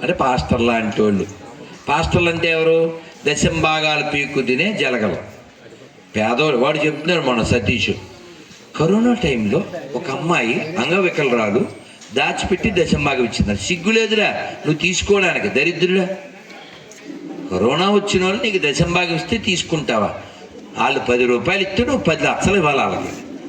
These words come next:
అంత బలిసి కొట్టుకుంటున్నావు కాబట్టి, అవునా? కానీ వాళ్ళ రాక్షస జాతి అది. అలా దశంభాగాల కోసమే ఈ వ్యాపారం, క్రైస్తవం అనేది మాఫియా,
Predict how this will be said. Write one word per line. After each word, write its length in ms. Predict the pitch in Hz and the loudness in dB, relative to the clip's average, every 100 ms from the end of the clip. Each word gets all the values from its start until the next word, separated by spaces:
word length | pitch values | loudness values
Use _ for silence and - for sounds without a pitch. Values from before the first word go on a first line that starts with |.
| 117 | -4
అంత 220 | 135 - | -2 0
బలిసి 360 | 120 127 139 - | 2 0 0 0
కొట్టుకుంటున్నావు 600 | 170 - 135 117 117 110 | 0 2 -2 0 0 2
కాబట్టి, 440 | 98 85 80 - - - - - 127 - | 2 0 -4 -8 -14 -16 -16 -16 -16 -2
అవునా? 340 | 101 147 220 - - - - - - | 2 2 0 -4 -8 -14 -18 -20 -4
కానీ 160 | 170 196 | 0 2
వాళ్ళ 260 | 175 135 | 2 2
రాక్షస 480 | 117 - - 143 117 | 0 -2 -4 -4 -2
జాతి 340 | 120 127 - | 0 0 0
అది. 280 | 110 131 208 - - - - - | 0 2 0 -4 -12 -18 -12 -2
అలా 260 | 131 123 165 | 0 2 0
దశంభాగాల 680 | 165 160 151 143 131 110 110 | 2 0 2 0 0 -2 -2
కోసమే 520 | 113 110 156 226 339 - - - - - | 0 0 2 0 0 -8 -14 -18 -14 0
ఈ 100 | 170 | 2
వ్యాపారం, 480 | 135 123 135 113 - - - - - - - | 2 0 0 0 -2 -8 -16 -20 -20 -20 -2
క్రైస్తవం 400 | 120 123 123 151 | -2 2 0 0
అనేది 180 | 180 | 0
మాఫియా, 520 | 220 165 180 180 151 | 2 2 2 0 -2